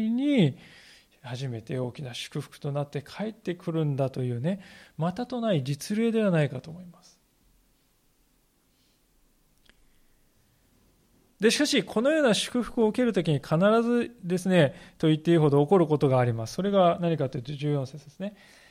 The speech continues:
「彼が羊の群れや牛の群れ、それに多くのしもべを持つようになったので、ペリシテ人は彼を妬んだ。」信仰者に対する妬みっていうのはですね、信仰を持っていない人同士の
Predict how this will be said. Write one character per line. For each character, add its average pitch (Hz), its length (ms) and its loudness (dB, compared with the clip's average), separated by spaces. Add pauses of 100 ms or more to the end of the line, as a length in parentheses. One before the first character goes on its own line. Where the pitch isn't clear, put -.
(140)
「彼 196 240 6
が 160 100 4
羊 185 320 -4
の 185 140 0
群 180 120 0
れ 170 60 4
や 151 160 4
牛 151 200 -4
の 170 160 2
群 165 100 2
れ、 156 100 4
そ 160 140 -4
れ 160 80 2
に 151 80 2
多 254 320 2
く 240 100 -6
の 185 120 -2
し 180 160 -6
も 165 120 0
べ 165 140 0
を 160 60 2
持 165 120 0
つ 165 100 -6
よ 147 80 0
う - 20 0
に 127 60 -2
な 135 100 0
っ 131 80 -20
た 147 100 -6
の 127 140 -4
で、 196 120 -2
ペ 180 160 -2
リ 170 80 -2
シ - 80 -6
テ 165 80 -2
人 139 140 -4
は 127 80 -6
彼 151 220 2
を 123 160 0
妬 135 340 -2
ん 277 160 -8
だ。」 156 180 -6 (3000)
信 170 300 0
仰 190 180 6
者 165 160 4
に 143 80 4
対 147 180 6
す 147 120 2
る 139 80 2
妬 135 280 2
み 160 120 2
っ 160 40 -2
て 160 140 -10
い 135 60 0
う 123 40 -4
の 123 80 -8
は 123 80 -6
で 120 80 -8
す - 100 -16
ね、 143 180 -6
信 160 200 -10
仰 160 120 -6
を 151 40 -4
持 156 120 -4
っ 170 60 -12
て 165 120 -6
い 156 40 -4
な 160 140 -4
い 151 60 -6
人 143 220 -6
同 160 160 0
士 156 160 -4
の 127 240 -2